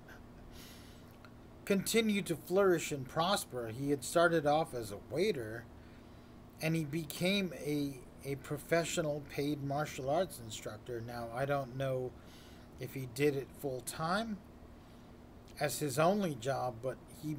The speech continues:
maintained his teaching from the mid sixties, I, I believe, until the late nineties or two thousands. I've got to brush up on his obituary.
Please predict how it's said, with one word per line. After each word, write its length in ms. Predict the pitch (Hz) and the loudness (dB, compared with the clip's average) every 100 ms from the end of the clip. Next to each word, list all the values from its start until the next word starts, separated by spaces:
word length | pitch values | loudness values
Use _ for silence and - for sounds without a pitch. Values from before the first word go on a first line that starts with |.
| 135 | -4
maintained 680 | 143 170 214 226 - 208 214 | 0 4 4 2 0 2 4
his 180 | 180 - | 4 4
teaching 600 | - 208 214 - 117 104 - - - - - - - - - | -2 -4 -4 -4 -6 -8 -12 -18 -18 -18 -16 -16 -18 -14 0
from 280 | 170 147 - - - | 0 0 -4 -12 -6
the 80 | 143 | -2
mid 340 | 165 202 165 | 2 0 0
sixties, 1000 | - - 240 - - 135 120 117 - - - - - - - - - - | 0 2 2 0 -4 -6 -6 -8 -8 -12 -14 -18 -18 -18 -18 -18 -18 -12
I, 240 | 135 156 160 - | -8 -8 -6 0
I 100 | 156 | 2
believe, 500 | 156 170 190 302 240 | 2 2 4 4 4
until 520 | 147 131 170 165 156 131 | 2 0 4 4 4 -2
the 60 | 131 | -2
late 300 | 143 185 143 | 4 4 4
nineties 500 | 151 196 175 147 131 | 2 2 0 -2 -2
or 80 | 127 | -4
two 280 | 117 175 | -4 -4
thousands. 560 | 170 160 165 147 127 104 | 0 2 2 0 -4 -8
I've 160 | 120 120 | -8 0
got 160 | 156 | 2
to 80 | 147 | 2
brush 380 | 117 135 139 - | 2 2 2 0
up 220 | 131 131 | -4 -2
on 140 | 139 | -6
his 220 | 131 117 117 | -4 -6 -6
obituary. 840 | 110 127 160 - 113 98 107 | -2 0 0 -2 -8 -8 -12